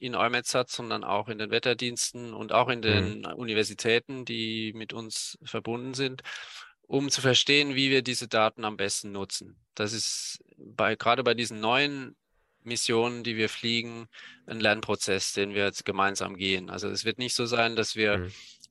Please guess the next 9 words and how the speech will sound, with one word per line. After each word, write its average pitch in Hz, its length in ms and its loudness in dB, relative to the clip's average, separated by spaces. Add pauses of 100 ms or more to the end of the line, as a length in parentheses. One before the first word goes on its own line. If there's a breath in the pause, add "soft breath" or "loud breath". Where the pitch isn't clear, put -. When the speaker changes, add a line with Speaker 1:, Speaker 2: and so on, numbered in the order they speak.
(100)
Speaker 1:
äh, 107 220 -2
zweitausendvierundzwanzig 113 1120 0
diesen 107 360 -6
ganz 104 280 0
neuen 104 360 -2
Instrumente 110 600 -4
ins 113 140 -6
All 107 220 2
schießen 120 540 -6